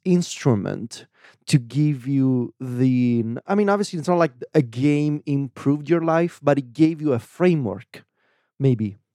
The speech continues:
Like, it, it, it gave, it gave you the first step on how to make other changes in your personal life.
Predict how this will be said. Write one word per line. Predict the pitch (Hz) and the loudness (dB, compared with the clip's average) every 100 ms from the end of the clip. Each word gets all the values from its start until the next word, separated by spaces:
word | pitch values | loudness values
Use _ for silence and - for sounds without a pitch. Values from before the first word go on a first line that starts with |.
| - | 2
Like, | 135 120 | 2 4
it, | - 135 | -4 -2
it, | - 143 - | 2 2 2
it | 156 139 | -6 -4
gave, | 131 160 160 160 - | 0 2 2 -4 -4
it | 147 117 | -6 -2
gave | 160 165 143 | -2 -2 -2
you | 156 | -4
the | 135 131 | 0 0
first | - - 160 151 - - | -2 0 2 2 -4 -12
step | - 156 95 - - - _ - | 2 2 2 -8 -20 -20 _ -4
on | 139 131 131 | 0 2 0
how | 127 - 139 143 - | -4 -2 2 0 0
to | 147 123 | -2 0
make | 127 131 131 - | 0 0 0 -2
other | 143 175 165 143 | 0 0 2 0
changes | - - 127 107 104 - - - - _ _ - | -4 0 0 0 -4 -8 -10 -14 -18 _ _ -4
in | 139 | 0
your | 120 | 0
personal | - 127 123 127 117 | 0 -4 -2 -4 -4
life. | 117 50 - - - | -2 -4 -4 -12 -20